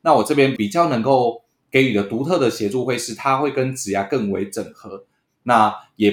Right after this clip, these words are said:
不会是说你就一定要去M B A，而是你要去梦想的这个途中，还要怎么样去做规划，这个我觉得是跟其他，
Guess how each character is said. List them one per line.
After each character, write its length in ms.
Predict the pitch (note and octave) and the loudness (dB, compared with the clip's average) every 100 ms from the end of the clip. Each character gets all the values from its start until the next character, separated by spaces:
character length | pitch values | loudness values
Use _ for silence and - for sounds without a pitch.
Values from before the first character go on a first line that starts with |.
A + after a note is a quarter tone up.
| G2+ | 0
不 140 | A2 | 0
会 120 | C#3+ D#3 | 4 4
是 160 | - | 2
说 400 | C3+ B2+ A#2+ A#2+ - | -2 0 0 -2 -6
你 220 | A2 E2 | -6 -4
就 280 | - B2+ - | -4 -4 -6
一 120 | A#2 | -10
定 240 | G#2 B2+ | -4 0
要 160 | G#2+ A2 | 2 2
去 200 | G#2 G2 | 0 -4
M 100 | E2+ | -4
B 200 | F2 F2+ | -12 -12
A， 160 | E2+ _ _ _ | -12 _ _ _
而 100 | B2 | -4
是 380 | B2 D#3 C3+ C#3 _ | 0 0 0 -4 _
你 340 | A2+ G2+ E2+ _ _ _ _ - | -2 -2 -4 _ _ _ _ 0
要 160 | C#3+ | 2
去 160 | C#3 C#3 | 2 0
梦 180 | D3+ B2 | -2 -2
想 160 | F#2 | -8
的 140 | E2+ - _ _ | -14 -18 _ _
这 80 | D#3 | -4
个 100 | A#2+ | -2
途 240 | - - G2 | -4 -8 -4
中， 320 | G#2 G2 G2+ _ _ _ | -2 -2 -8 _ _ _
还 200 | - G#2 | -2 4
要 160 | C#3 | 4
怎 160 | - F#2 | 2 -6
么 60 | |
样 180 | F#2 G#2+ | -6 -6
去 440 | G2 A#2 G2+ F2 _ | -6 -6 -6 -6 _
做 340 | - G#2 - _ | -2 -2 -2 _
规 200 | - G2+ | -4 -2
划， 340 | G2+ A2 E2 - _ | 0 -2 -4 -14 _
这 100 | - | -2
个 120 | D3 G#2+ | 2 2
我 100 | F2 | 0
觉 120 | F#2+ | -6
得 100 | G2 | -6
是 260 | - A2 | -4 -4
跟 380 | G#2 G#2 G2+ G2+ _ - | -2 -2 -2 -6 _ -16
其 260 | - G#2+ | -10 -8
他， 560 | G#2 C3+ C3+ C3 C3 | -8 -2 2 2 0